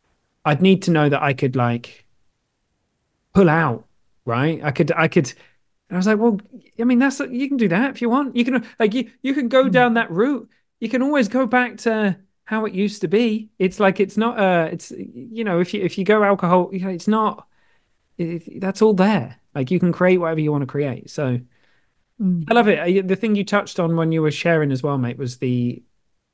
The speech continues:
Speaker 1: so we spoke about the danger of not committing, but also the joy of committing. And in my experience, the moment we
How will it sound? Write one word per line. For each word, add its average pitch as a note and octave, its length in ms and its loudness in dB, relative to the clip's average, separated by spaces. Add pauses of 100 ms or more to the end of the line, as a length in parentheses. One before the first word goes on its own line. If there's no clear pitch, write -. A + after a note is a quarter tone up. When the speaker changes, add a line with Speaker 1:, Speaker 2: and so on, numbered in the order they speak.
(120)
Speaker 1:
so E3+ 160 -4
we D#3 60 2
spoke G3 180 0
about F3 140 2
the D3 80 -2
danger D#3+ 480 2
of B2+ 100 -2
not D#3 160 -4
committing, B2+ 420 -6
but A2 120 -8
also D3+ 260 -2
the C3 100 -2
joy C#3 440 0
of B2 100 -4
committing. C3 520 -6
And C#3+ 80 -10
in C3+ 60 -2
my D#3+ 220 4
experience, B2 720 -6
the D#3 100 -4
moment D#3 460 0
we C#3 420 0